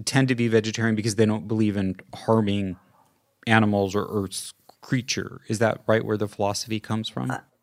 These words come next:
Speaker 2: well, it's one of them. Yes, it is.
Speaker 1: But would, uh, in practice, like, if you were still living at the Zen Center and practicing, if you got invited to someone else's house outside the center and who wasn't a Buddhist and they were serving meat,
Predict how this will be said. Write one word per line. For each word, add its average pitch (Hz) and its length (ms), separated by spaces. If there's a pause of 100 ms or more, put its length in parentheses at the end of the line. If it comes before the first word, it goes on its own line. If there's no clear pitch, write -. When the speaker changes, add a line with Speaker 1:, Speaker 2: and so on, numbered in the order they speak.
(120)
Speaker 2:
well, 277 320
it's 214 520
one 202 280
of 156 120
them. 170 260
Yes, 202 480 (160)
it 214 180
is. 208 380 (880)
Speaker 1:
But 151 140
would, 151 420
uh, 147 460 (140)
in 147 200
practice, 190 500
like, 127 160
if 131 100
you 139 120
were 135 120
still 135 340 (140)
living 117 440
at 104 80
the 110 100
Zen 107 280
Center 107 320
and 95 140
practicing, 104 560
if 120 140
you 135 80
got 135 160
invited 127 420
to 113 60
someone 117 380
else's 127 440
house 190 520 (180)
outside 117 440
the 110 80
center 160 460
and 104 160
who 110 80
wasn't 113 300
a 110 40
Buddhist 113 380
and 113 180
they 117 100
were 110 160
serving 170 560
meat, 214 320